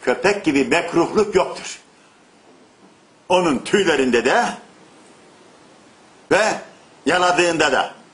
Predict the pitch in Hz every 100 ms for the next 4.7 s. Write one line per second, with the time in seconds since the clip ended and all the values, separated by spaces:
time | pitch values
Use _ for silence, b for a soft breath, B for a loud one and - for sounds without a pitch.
0 | - 127 135 - 110 131 131 226 208 226
1 | 123 - - 123 120 - 107 95 113 120
2 | 202 214 214 - - - - - - -
3 | 190 165 - - - - - 123 131 147
4 | 143 139 120 104 92 82